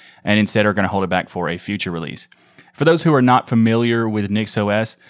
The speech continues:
you might be wondering, "What is nix O S?" And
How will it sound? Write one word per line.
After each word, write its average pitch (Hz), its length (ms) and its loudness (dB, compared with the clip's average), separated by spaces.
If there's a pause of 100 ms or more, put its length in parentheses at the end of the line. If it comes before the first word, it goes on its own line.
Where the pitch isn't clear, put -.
(180)
you 117 100 2
might 113 140 4
be 113 100 -2
wondering, 107 460 -4 (260)
"What 98 520 -2
is 123 100 -4
nix 95 220 -6
O 87 80 -6
S?" 82 260 -8 (480)
And 143 320 0